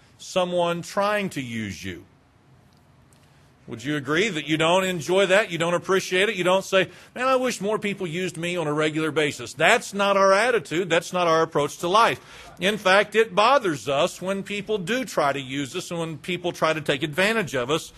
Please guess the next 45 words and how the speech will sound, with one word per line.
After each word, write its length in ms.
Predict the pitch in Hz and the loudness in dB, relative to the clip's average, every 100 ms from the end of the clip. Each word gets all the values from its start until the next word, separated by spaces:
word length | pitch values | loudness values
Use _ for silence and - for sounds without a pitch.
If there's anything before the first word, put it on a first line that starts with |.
| - - - _ | -20 -20 -20 _
But 100 | 175 | 0
again, 400 | 190 196 247 269 | 2 2 4 4
I, 300 | 208 196 180 | 4 4 4
I, 140 | 185 170 | 4 2
I 20 | |
think 320 | 170 226 269 | 0 0 -2
this 180 | 214 220 | -2 -6
would 120 | 220 | -6
be 100 | 196 | -6
true, 320 | 208 - 208 208 | -6 0 0 2
but 140 | 180 | 2
I 100 | 160 | 2
don't 260 | 151 202 190 | 0 0 0
know 140 | 170 | -4
for 140 | 160 | -4
sure. 280 | 156 - 165 | -8 -4 -4
But 120 | 170 | -2
I'm 80 | 165 | -4
just 160 | 165 - | -6 -6
gonna 120 | 165 | -6
throw 220 | - 180 | 0 2
this 240 | 185 175 165 | 2 -2 0
out 200 | 160 156 | -2 -2
here 180 | 160 | -4
for 120 | 160 147 | -4 -8
consideration. 840 | 143 - 147 143 147 156 - 156 - - _ - | -10 -6 -4 0 0 -2 -6 -8 -10 -18 _ -8
You 160 | 151 | -6
think 280 | 160 170 147 | -2 -2 -2
about 280 | 131 127 131 | -2 0 0
it. 160 | 123 | -2
But 200 | 135 135 - _ _ - _ _ _ _ _ - _ _ | 0 0 -2 _ _ -20 _ _ _ _ _ -20 _ _
while 260 | - 170 208 | 0 4 4
it 140 | 208 | 2
frustrates 760 | - 226 269 - - 185 180 165 | 0 4 4 2 0 2 0 -6
me 220 | 170 175 | -6 -4
and 160 | 165 139 | -4 0
bothers 500 | 165 170 143 113 120 | 2 2 -2 -8 -10
me 400 | 117 107 117 131 - _ - _ _ _ - | -12 -10 -10 -10 -16 _ -20 _ _ _ -8
that 260 | 113 156 - | -2 -2 -2
people 640 | 180 190 - 160 151 135 - _ | -6 -6 -2 0 0 -2 -10 _
would 200 | 135 139 | -6 -6
try 380 | 107 - 180 185 | -4 0 2 2
to 60 | 151 | 0
use 380 | 113 113 104 | -4 -8 -8
me, 300 | 98 101 104 | -10 -10 -12